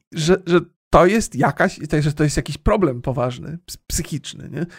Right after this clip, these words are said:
I po raz kolejny uważam, że problemem nie jest alkohol, tylko problemem są ludzie. Zresztą w-, tak samo jak w alkoholizmie. Wiele osób traktuje alkohol jako główną przyczynę alkoholizmu. No nie, to jest narzędzie, to jest, to jest...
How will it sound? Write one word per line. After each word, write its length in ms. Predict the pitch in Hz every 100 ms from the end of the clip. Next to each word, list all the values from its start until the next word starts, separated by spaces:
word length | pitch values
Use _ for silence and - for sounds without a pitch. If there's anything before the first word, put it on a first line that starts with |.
| -
I 100 | 147
po 100 | 139
raz 160 | 185
kolejny 320 | - 185 -
uważam, 400 | - 139 139 135
że 120 | 127 139
problemem 440 | 131 120 156 156
nie 80 | 151
jest 140 | 139
alkohol, 380 | 143 127 139 - - - -
tylko 220 | - - 135
problemem 420 | 135 113 80 165
są 160 | 180
ludzie. 320 | 233 214 - - _
Zresztą 260 | - 147 123
w-, 240 | 139 151 - -
tak 180 | 135 -
samo 160 | 110
jak 120 | 104 135
w 40 |
alkoholizmie. 580 | 120 135 147 226 185 104 - _ _ - -
Wiele 260 | 135 131 139
osób 240 | 139 135
traktuje 380 | - 139 - 139
alkohol 500 | 127 - 135 151 143 - - -
jako 240 | 127 131
główną 320 | 123 147 143
przyczynę 360 | 135 147 151 135
alkoholizmu. 760 | 135 131 170 262 156 110 - - - - - _ -
No 220 | 127 120
nie, 520 | 127 233 320 208 -
to 140 | - 131
jest 280 | 131 - 151
narzędzie, 540 | 147 302 311 165 113
to 100 | -
jest, 260 | 147 - -
to 100 | 226
jest... 220 | -